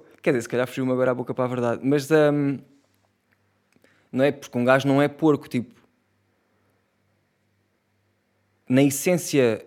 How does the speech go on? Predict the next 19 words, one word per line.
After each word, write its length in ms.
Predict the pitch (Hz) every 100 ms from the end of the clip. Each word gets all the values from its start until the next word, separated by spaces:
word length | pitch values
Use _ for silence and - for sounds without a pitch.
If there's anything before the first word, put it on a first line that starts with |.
| -
de, 580 | 110 123 127 120 113 101
da 180 | 107 139
palavra 640 | 135 127 127 120 107 113
porcalhão, 1000 | 110 - 151 - 127 120 117 143 104 113 _ _ _ _ -
<laughs> 500 | - - - - _
Javardito? 1000 | 131 123 160 139 139 120 123 131 113 104 110 _ _ _ _
Eu 160 | 127 143
acho 200 | 151 -
que 120 | 160
não 180 | 156 170
sou. 500 | - 156 143 117 - _ _ _
Mas, 140 | 120
por 180 | - 147
exemplo, 540 | 131 117 104 90 - - _
eu, 280 | 120 127 131
eu 140 | 135 135
só 200 | - 156
com 240 | - 131
amigos, 640 | 117 113 104 110 120 -